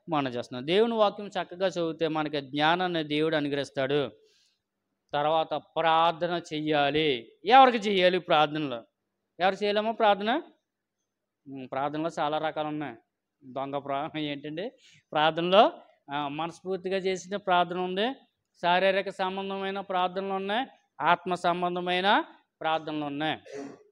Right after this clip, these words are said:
ఆ, ధనవంతుడు చేసిన ప్రార్థన శారీరక సంబంధమైన ప్రార్థన. తర్వాత ఎవరండి? ఇంకోళ్ళు ఎవరండి? చెప్పాలి, మీరే చెప్పాలి. ధనవంతుడును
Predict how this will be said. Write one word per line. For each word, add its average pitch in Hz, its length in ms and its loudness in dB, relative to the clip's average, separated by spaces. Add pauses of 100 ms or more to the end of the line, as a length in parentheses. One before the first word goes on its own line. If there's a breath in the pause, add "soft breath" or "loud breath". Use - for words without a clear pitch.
(1500)
ఆ, 156 360 -2 (120)
ధనవంతుడు 208 480 -2
చేసిన 214 320 0
ప్రార్థన 208 720 0
శారీరక 190 420 0
సంబంధమైన 180 600 -4
ప్రార్థన. 170 580 -2 (880)
తర్వాత 165 300 -4 (840)
ఎవరండి? 165 520 -4 (140)
ఇంకోళ్ళు 156 280 -6
ఎవరండి? 170 360 -4 (2500)
చెప్పాలి, 202 260 0
మీరే 202 280 4
చెప్పాలి. 175 640 0
ధనవంతుడును 190 800 -2